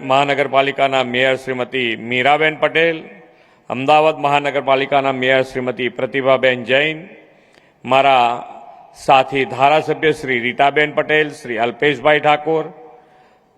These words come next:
રાજ્યના મુખ્ય સચિવ શ્રી પંકજકુમાર જોશી, ઉચ્ચ અને ટેકનિકલ શિક્ષણ વિભાગના અધિક મુખ્ય સચિવ શ્રીમતી સુનૈના તોમરજી,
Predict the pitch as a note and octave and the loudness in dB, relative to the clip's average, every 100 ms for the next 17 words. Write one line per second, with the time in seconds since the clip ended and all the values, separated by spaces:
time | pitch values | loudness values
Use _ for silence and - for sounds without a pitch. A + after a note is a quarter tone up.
0 | _ _ - C3 B2+ C#3 C3+ C3 A#2+ G#2 | _ _ 0 0 2 0 2 0 0 -4
1 | A2 C3 - C#3+ - C3 D3+ C#3 C#3+ C3 | -8 -10 -2 -2 0 -2 -2 -4 -2 -2
2 | A2 - C3 B2 C3+ C3 B2+ B2 A#2+ G#2+ | -2 -6 -10 -2 -4 -4 -2 2 2 0
3 | B2+ B2 D#3 D#3 D3+ - - _ _ _ | -4 -2 -2 -2 -6 -16 -20 _ _ _
4 | _ _ _ _ _ C#3 E3+ - D3+ D3 | _ _ _ _ _ -2 -2 0 0 2
5 | C#3+ C3 C#3 D3 D3 C#3 - D3 C3+ B2 | -2 -4 -4 -4 -6 -10 -8 -6 -6 0
6 | C3+ C3+ C#3 B2+ A#2 C3 F3 C#3+ C3 D3 | 0 0 -2 -2 -4 -8 -8 -10 -6 -6
7 | C3+ B2+ C#3+ C3 A#2+ C3 B2+ B2+ C3+ A#2 | -4 -6 -4 -6 -6 -8 -6 -6 -4 -4
8 | G#2+ _ _ _ _ _ - C#3 C#3 C3+ | -8 _ _ _ _ _ -10 -6 -2 0
9 | B2+ B2 B2 B2+ C3 D3 C#3 D3+ D#3+ | 0 -2 -2 -4 0 0 0 -2 -4